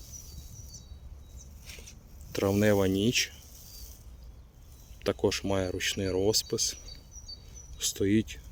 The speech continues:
козак з дівчиною, Полонне, перший сорт, та ж сама ціна.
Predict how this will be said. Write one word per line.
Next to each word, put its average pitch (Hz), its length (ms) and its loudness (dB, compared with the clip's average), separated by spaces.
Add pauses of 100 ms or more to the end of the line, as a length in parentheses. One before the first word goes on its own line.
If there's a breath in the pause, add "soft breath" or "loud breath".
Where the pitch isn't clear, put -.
(200)
козак 104 500 6
з 107 100 4
дівчиною, 127 680 4 (1400 soft breath)
Полонне, 110 720 6 (680)
перший 113 400 4
сорт, - 480 4 (720)
та 110 120 6
ж - 140 10
сама 85 400 6
ціна. 98 480 4